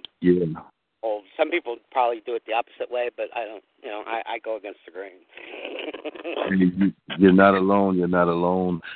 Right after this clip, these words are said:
Speaker 1: I've been attempting to write, uh, shorter pieces, actually. Uh, the, the pieces I, you know, the, that you know me for, like No More Rope or, uh, Black Enough, they're actually, like, seven minutes long, bro. I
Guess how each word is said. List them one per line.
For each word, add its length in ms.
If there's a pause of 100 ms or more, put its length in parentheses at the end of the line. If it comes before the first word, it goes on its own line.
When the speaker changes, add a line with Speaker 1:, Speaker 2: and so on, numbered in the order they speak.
(140)
Speaker 1:
I've 220
been 160
attempting 580
to 140
write, 340 (360)
uh, 520 (340)
shorter 300
pieces, 500 (100)
actually. 580 (400)
Uh, 500 (100)
the, 120 (160)
the 80
pieces 380
I, 360
you 120
know, 160
the, 200 (120)
that 200
you 80
know 180
me 140 (100)
for, 200
like 220
No 160
More 260
Rope 360
or, 300
uh, 440 (140)
Black 260
Enough, 440 (420)
they're 260
actually, 360
like, 240 (160)
seven 240
minutes 360
long, 420
bro. 320 (560)
I 180